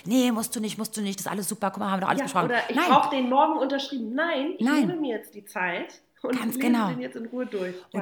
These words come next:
Speaker 1: das ist mein Selbstbewusstsein, einfach stärken und sagen so, „Nein, ich habe das Recht,
Speaker 2: Ja.
Speaker 1: mir Zeit zu nehmen dafür.“ Und das ist so krass, ne, wie sich Leute gleich so, so, so unterdrücken können und sagen so, „Nee, nee, ach, alles super.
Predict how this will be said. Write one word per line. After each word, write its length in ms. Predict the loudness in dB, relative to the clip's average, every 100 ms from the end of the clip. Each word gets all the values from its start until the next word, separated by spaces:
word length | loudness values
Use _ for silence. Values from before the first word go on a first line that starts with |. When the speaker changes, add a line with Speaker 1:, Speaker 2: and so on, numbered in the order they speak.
| -2
Speaker 1:
das 100 | -4
ist 160 | -4
mein 180 | -2 -2
Selbstbewusstsein, 520 | -2 -4 -8 -6 -8 -8
einfach 200 | -8 -10
stärken 400 | -8 -4 -4 -4
und 40 |
sagen 160 | -6 -6
so, 120 | -6
„Nein, 280 | -6 -6 -8 -10
ich 180 | -12 -8
habe 240 | -6 -4
das 240 | -6 -8 -10 -8
Recht, 580 | -6 -6 -8 -16 -20 -20 _ _ _ -14
Speaker 2:
Ja. 220 | -14 -14 _ _ _ _ _ 0
Speaker 1:
mir 200 | 0 0
Zeit 320 | -2 -4 -4
zu 120 | -4
nehmen 200 | -2 -2
dafür.“ 520 | -4 -8 -14 -12 -14 -18 _ _ _ _
Und 80 | -4
das 80 | -4
ist 60 | -4
so 80 | -6
krass, 340 | -2 -4 -2
ne, 100 | -4
wie 80 | -4 -6
sich 180 | -8 -4
Leute 300 | -2 -2 -4
gleich 380 | -4 -4 -6 -8
so, 260 | -6 -6 -8 -20 _ -16
so, 420 | -10 -6 -4 -4
so 360 | -6 -10 -10 -14 -18 -12
unterdrücken 480 | -6 -4 -4 -4 -6
können 200 | -6 -6
und 40 |
sagen 220 | -4 -6
so, 80 | -6
„Nee, 140 | -6 -6
nee, 200 | -8 -8
ach, 140 | -8 -4
alles 220 | -2 -2
super. 240 | -4 -8